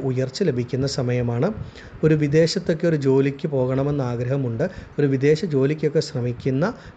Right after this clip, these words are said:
കുംഭം രാശിയിൽപ്പെട്ട വ്യക്തികളുണ്ടെങ്കിൽ നവംബർ ഇരുപത്താറിന് ശേഷം അതിലുണ്ടായിരുന്ന തടസ്സങ്ങൾ, ബുദ്ധിമുട്ടുകളൊക്കെ വിട്ടുമാറി നിങ്ങൾക്ക് വിദേശ ജോലി ഭാഗ്യം വന്നു ചേരും. വിദേശത്ത് ജോലി ചെയ്യുന്ന വ്യക്തികൾക്കും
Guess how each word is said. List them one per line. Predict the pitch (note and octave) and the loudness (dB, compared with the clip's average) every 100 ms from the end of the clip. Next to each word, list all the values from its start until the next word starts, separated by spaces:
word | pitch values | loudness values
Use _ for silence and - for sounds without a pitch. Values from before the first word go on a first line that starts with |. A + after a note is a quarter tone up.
| - | 0
കുംഭം | C#3 C3+ | 2 2
രാശിയിൽപ്പെട്ട | C#3 C3+ D3 C3+ C#3+ | 2 0 -2 -4 -2
വ്യക്തികളുണ്ടെങ്കിൽ | D3 B2+ A2+ C3 B2+ A#2+ A#2+ C3+ A#3+ | -2 -2 -4 -4 -2 -2 -2 -2 -2
നവംബർ | D#3 B2+ B2+ | 0 0 2
ഇരുപത്താറിന് | B2+ B2 B2 - B2+ C3+ C#3 | 0 0 -2 0 0 0 -2
ശേഷം | B2 A#2 - A3+ - - - | -4 -4 -4 -6 -8 -18 -4
അതിലുണ്ടായിരുന്ന | C3+ C#3 C3 B2+ B2 B2+ D3 | 0 2 2 2 2 2 0
തടസ്സങ്ങൾ, | C#3+ B2+ A#2+ C3+ B2 E3+ | 0 -2 -2 -2 -2 0
ബുദ്ധിമുട്ടുകളൊക്കെ | C#3+ A#2 A#2+ B2+ C3+ C3 A#2+ C3 | -2 -2 -2 -2 0 -2 0 -2
വിട്ടുമാറി | A#2+ - B2+ A#2+ A#2+ B3 - - - | -2 -2 0 2 0 -2 -8 -12 -2
നിങ്ങൾക്ക് | C3+ B2+ C#3 B2+ | 0 2 2 0
വിദേശ | B2 C3 B2+ D#3 | 2 0 0 0
ജോലി | B2+ B2 B2 B2 | 0 0 0 -2
ഭാഗ്യം | B2+ D3 | -2 -2
വന്നു | C3+ A#2+ A2+ | 0 -2 -2
ചേരും. | A#2+ D#3+ C4 - - - - - - - - - - - - - - - | 0 0 -2 -8 -20 -20 -20 -20 -20 -20 -20 -20 -20 -20 -16 -16 -6 2
വിദേശത്ത് | D3 D3+ D3+ D#3+ F3+ | 6 6 6 2 2
ജോലി | C#3+ C#3 C#3+ | 4 4 4
ചെയ്യുന്ന | C#3 C3+ C#3 | 2 2 0
വ്യക്തികൾക്കും | C3 A#2 C3+ B2 A#2+ - | -2 -2 -4 -2 0 0